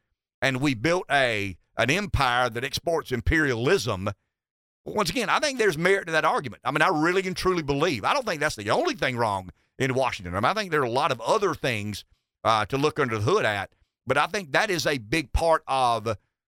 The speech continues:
the disdain proper Washington has for Donald Trump. Be-, because that's one thing that's not on autopilot.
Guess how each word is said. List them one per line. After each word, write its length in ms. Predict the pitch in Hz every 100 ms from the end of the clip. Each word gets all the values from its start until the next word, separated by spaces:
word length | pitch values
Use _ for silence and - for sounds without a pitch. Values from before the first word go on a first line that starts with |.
| _ _ _ _
the 160 | 113
disdain 920 | 147 135 - 123 175 190 175 147 135 110 _ _ _ _ _ -
proper 320 | 175 175 170
Washington 560 | 147 151 170 - 139 127
has 260 | 123 131 -
for 140 | 127
Donald 340 | 123 117 107
Trump. 380 | - 131 87 - - _ _ _ _ _ _ _ _ _ 139 -
Be-, 100 | 190
because 560 | 180 156 180 165 120 - _ _ _
that's 300 | 180 214 -
one 240 | 165 262
thing 300 | 254 196 180
that's 180 | 175 175
not 180 | 165 160
on 120 | 160
autopilot. 640 | 190 262 139 127 92 64